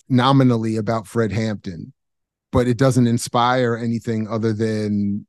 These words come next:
really, I don't know. Um, nothing, nothing that certainly Hampton himself would have advocated, but it doesn't, it doesn't encourage the,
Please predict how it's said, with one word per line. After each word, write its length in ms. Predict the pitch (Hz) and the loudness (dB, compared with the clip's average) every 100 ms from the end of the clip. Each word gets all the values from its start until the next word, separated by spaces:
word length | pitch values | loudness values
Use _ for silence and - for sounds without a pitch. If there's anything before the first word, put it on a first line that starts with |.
| _ _ _ _ _ - | _ _ _ _ _ -18
really, 300 | 85 113 127 | -6 -4 -2
I 80 | 110 | -2
don't 180 | 107 90 | -4 0
know. 360 | 123 113 85 90 - | 0 0 -4 -18 -12
Um, 340 | 107 104 101 101 | -6 -4 -4 -2
nothing, 460 | 113 104 113 107 | -2 -2 -4 -4
nothing 340 | 110 107 110 104 | -4 -4 -2 -2
that 220 | 104 82 | -4 -8
certainly 380 | - 120 104 98 | -8 -4 -2 -2
Hampton 340 | 101 107 107 | -2 -4 -2
himself 420 | 101 90 117 113 | -4 -2 -2 -2
would 140 | 107 98 | -4 -6
have 100 | 90 | -4
advocated, 680 | 95 90 95 95 87 71 - | -6 -8 -8 -8 -10 -12 -8
but 180 | 104 | -4
it 80 | 104 | -4
doesn't, 420 | 101 117 107 101 | -2 -2 -2 -6
it 140 | - 101 | -6 -4
doesn't 300 | 117 113 113 | -2 -2 -4
encourage 800 | 110 101 - 143 139 117 101 - | -6 -6 0 4 4 2 -6 -10
the, 360 | 110 107 107 | -4 -2 -2